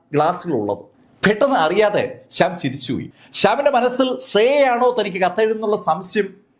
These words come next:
അങ്ങനെ ശക്തമായി നിലനിൽക്കുമ്പോഴാണ് തന്നെ തന്നെ നോക്കിയിരിക്കുന്ന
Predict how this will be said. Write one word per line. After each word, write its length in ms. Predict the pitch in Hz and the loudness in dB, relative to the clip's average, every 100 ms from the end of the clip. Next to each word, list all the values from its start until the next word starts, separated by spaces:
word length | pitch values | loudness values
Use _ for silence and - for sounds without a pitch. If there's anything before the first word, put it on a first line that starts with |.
| _ - | _ -4
അങ്ങനെ 480 | 185 214 185 160 - _ - | 0 0 0 -2 -6 _ -8
ശക്തമായി 580 | - - 302 - 277 247 | -2 -2 -2 0 2 2
നിലനിൽക്കുമ്പോഴാണ് 880 | 240 156 190 214 208 202 156 120 - - 185 | 0 0 2 2 0 2 2 0 -4 0 0
തന്നെ 140 | 269 | 2
തന്നെ 220 | 277 233 | 0 0
നോക്കിയിരിക്കുന്ന 760 | 180 165 185 175 175 156 92 | 0 -2 0 -2 0 -2 -4